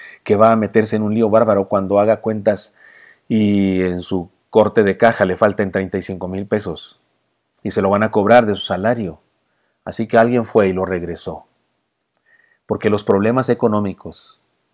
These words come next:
no tienen por qué causarnos problemas morales. Los problemas de pobreza en dinero no tienen por qué causarnos pobreza en el alma.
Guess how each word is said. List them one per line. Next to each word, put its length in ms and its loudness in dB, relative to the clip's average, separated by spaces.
no 160 -2
tienen 300 0
por 120 2
qué 120 2
causarnos 500 2
problemas 400 -2
morales. 580 -8
Los 140 -2
problemas 400 2
de 80 4
pobreza 460 2
en 80 -2
dinero 400 0
no 100 -2
tienen 240 -2
por 160 -2
qué 100 0
causarnos 440 0
pobreza 500 2
en 60 -2
el 160 -2
alma. 360 -6